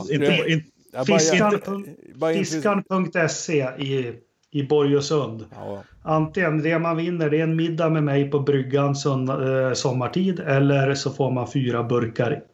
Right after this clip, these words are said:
Speaker 3: egeninlagd sill i olika smaker till julen. In och tävla.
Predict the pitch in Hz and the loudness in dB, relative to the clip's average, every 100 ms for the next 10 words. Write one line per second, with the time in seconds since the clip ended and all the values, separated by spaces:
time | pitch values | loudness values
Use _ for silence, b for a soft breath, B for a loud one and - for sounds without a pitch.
0 | _ - 147 117 127 123 135 131 120 - | _ 0 2 2 0 2 2 2 0 -6
1 | - - 190 147 120 120 - - - - | -8 -2 0 0 0 -2 -4 -4 -4 -2
2 | 139 123 - 117 127 123 - B B B | -2 -4 -4 -4 -2 -2 -4 B B B
3 | 127 127 170 139 110 107 - _ _ _ | -2 0 2 2 -2 -6 -14 _ _ _
4 | _ _ _ _ - 175 208 165 135 127 | _ _ _ _ 0 2 4 2 2 2
5 | 135 98 | 0 -4